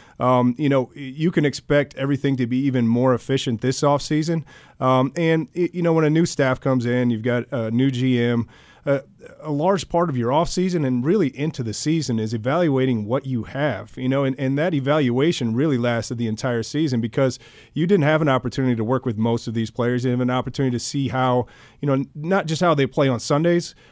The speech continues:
what they do on, you know, Monday through Saturday to get themselves ready for a game. What type of teammate are they? What type of locker room guys are they? And you could see, you know, uh, that the roster tinkering,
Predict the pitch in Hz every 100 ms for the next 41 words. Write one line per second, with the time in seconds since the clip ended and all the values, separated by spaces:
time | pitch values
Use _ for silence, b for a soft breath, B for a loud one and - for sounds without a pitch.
0 | - 170 175 143 139 160 143 131 123 151
1 | 131 123 123 143 156 143 139 131 113 -
2 | 147 147 139 117 113 117 127 131 113 131
3 | 117 120 117 120 110 117 110 143 - 143
4 | 123 - 147 127 113 110 110 113 110 123
5 | 135 139 143 110 117 131 - 123 113 113
6 | 113 107 113 113 117 B B B 135 139
7 | 139 135 170 170 139 - 170 170 151 B
8 | B B 135 135 135 123 - 143 127 147
9 | 131 _ 151 139 143 139 117 139 160 -
10 | 151 123 - 165 143 131 120 120